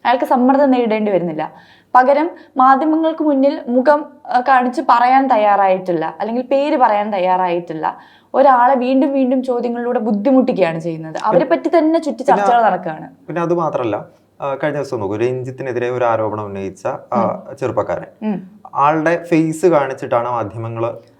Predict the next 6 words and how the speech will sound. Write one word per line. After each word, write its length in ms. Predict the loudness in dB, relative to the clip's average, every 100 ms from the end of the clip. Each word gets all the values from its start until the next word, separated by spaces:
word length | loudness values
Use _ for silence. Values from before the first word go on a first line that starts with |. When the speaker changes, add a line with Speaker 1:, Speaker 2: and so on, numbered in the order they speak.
| 0
Speaker 1:
അതെ, 380 | 4 4 2 -2
അതായത് 480 | 2 4 4 2 0 -6 -10 -4
സ്ത്രീകൾ 680 | -2 2 6 6 6 4 4
come 240 | 0 4 4
out 120 | 4
ചെയ്യുമ്പോ 640 | 0 -2 0 2 0 -4